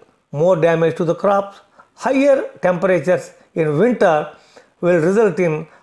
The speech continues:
higher pathogens and, uh, finally, the effects of, uh, climate change on livestock is, uh,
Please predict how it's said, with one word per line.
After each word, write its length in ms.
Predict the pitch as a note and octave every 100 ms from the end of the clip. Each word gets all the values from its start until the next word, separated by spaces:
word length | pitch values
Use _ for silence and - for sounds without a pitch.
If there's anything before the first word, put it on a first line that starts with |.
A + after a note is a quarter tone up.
| _
higher 580 | - - B3 A#3+ C#4 F4 - _ -
pathogens 920 | C#3 A3 C4 C4+ D3 C#3 - - - _ _ - _ _ -
and, 280 | C#3+ D3+ C#3+
uh, 200 | C#3+ - - _ _ _ -
finally, 720 | A3+ C4+ C4 G#3+ F3 E3+ G#3 _ _ _ _ _ _ _
the 200 | D#3 F3 - A#3
effects 380 | A#3+ E4 - C4+
of, 240 | A3+ -
uh, 300 | G#3+ A3 - - _ _
climate 680 | - A#3 B3 A#3+ B3+ B3+ - _ _ _ _ _ _ _ _ -
change 400 | - G#3 A#2 - _ _ _ _ _ _
on 280 | - E3 D3+ F3+
livestock 600 | A#3+ - G#3+ F#3 E3+ - - _ _ _ -
is, 260 | F3+ E3+ D3+
uh, 360 | D#3 D3+ E3+